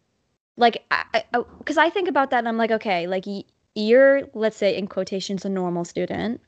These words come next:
and you don't have any of these learning disabilities, and then you take something like Adderall, and you're just going at super speed, and you're just banging out all this, all these assignments, all your work."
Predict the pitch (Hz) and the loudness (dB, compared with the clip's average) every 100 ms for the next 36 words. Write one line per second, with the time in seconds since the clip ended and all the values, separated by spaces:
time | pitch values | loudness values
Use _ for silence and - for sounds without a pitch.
0 | _ 180 185 180 180 170 214 175 175 180 | _ -4 -2 2 2 0 0 0 0 0
1 | 175 170 170 - - 190 175 170 185 - | 0 0 -2 -6 -4 0 2 2 0 0
2 | 160 160 170 254 - - - - - _ | 2 4 4 2 -2 -18 -20 -20 -20 _
3 | _ 240 240 220 214 233 208 - 196 196 | _ 6 8 8 6 6 6 4 0 2
4 | 190 190 185 185 180 165 156 185 233 _ | 2 2 2 2 2 2 0 -2 -6 _
5 | _ _ _ _ 185 180 175 175 170 175 | _ _ _ _ 0 2 2 2 2 0
6 | 180 - - _ _ 190 202 185 185 - | -2 -8 -16 _ _ 2 4 4 2 2
7 | 190 185 180 - - - 190 180 180 - | 4 4 0 -2 -12 -2 -2 0 -2 -4
8 | - 147 160 214 254 _ 185 180 175 180 | -4 -2 -2 -4 -8 _ -2 2 2 2
9 | 175 185 170 - 196 185 185 185 170 175 | 2 0 -2 2 6 6 6 4 2 2
10 | 170 170 170 - - _ _ - 170 185 | 2 2 -2 -4 -18 _ _ -2 4 4
11 | 180 - 170 170 170 185 180 175 175 160 | 4 0 0 2 0 -2 -2 0 0 0
12 | 151 196 - | 0 -2 -8